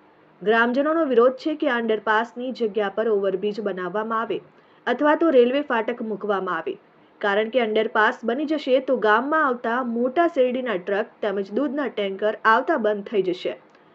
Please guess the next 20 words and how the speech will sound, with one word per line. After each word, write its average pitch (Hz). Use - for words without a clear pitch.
ઉપરાંત, 226
જ્યાં 240
અંડરપાસ 214
બનાવવાનો 226
છે 190
ત્યાં 269
એક 294
મોટી 277
શાળા 220
પણ 247
આવેલી 180
છે, -
જ્યાં 208
એક 233
હજારથી 226
વધુ 254
વિદ્યાર્થીઓ 208
અભ્યાસ 202
કરે 170
છે -